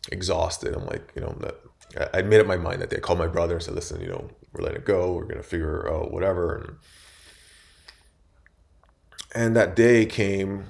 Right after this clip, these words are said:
and, um, just, like, affirmation after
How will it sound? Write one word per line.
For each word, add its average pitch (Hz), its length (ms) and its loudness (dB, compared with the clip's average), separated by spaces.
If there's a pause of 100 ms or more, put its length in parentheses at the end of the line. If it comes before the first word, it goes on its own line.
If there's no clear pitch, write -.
(600)
and, 92 640 -2 (560)
um, - 560 -8 (1800)
just, - 380 -4
like, 117 280 -2
affirmation 87 640 2
after 80 340 -2